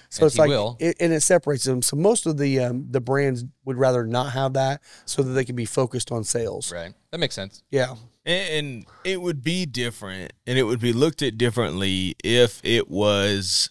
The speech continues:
Speaker 3: a direct-to-consumer model from any of these companies. It
Speaker 1: Yeah.
Speaker 3: would make sense to have a consumer day if they were able to sell cigars on their websites and, you know, if,
Speaker 1: But
Speaker 3: if that was a pr-,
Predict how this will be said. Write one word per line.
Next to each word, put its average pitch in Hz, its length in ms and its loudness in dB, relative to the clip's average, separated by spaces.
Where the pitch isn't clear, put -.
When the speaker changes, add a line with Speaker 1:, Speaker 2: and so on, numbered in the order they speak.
Speaker 3:
a 101 420 0
direct-to-consumer 104 1300 -2
model 92 480 0
from 110 240 -6
any 107 200 -4
of 101 80 -4
these 101 220 -4
companies. 127 600 -2
It 131 120 0
Speaker 1:
Yeah. 123 140 2
Speaker 3:
would 127 80 -10
make 139 200 -4
sense 156 340 -4
to 131 120 0
have 117 300 0
a 110 80 -8
consumer 110 520 -10
day 90 440 -6
if 110 300 0
they 117 260 0
were 113 200 -6
able 110 460 -6
to 107 220 -4
sell 104 340 4
cigars 95 680 2
on 95 460 -4
their 110 300 0
websites 92 800 -4
and, 90 480 -14
you 101 140 -6
know, 82 280 -10
if, 120 120 -4
Speaker 1:
But - 180 0
Speaker 3:
if 127 200 0
that 160 160 8
was 135 140 -2
a 131 60 -4
pr-, - 140 -20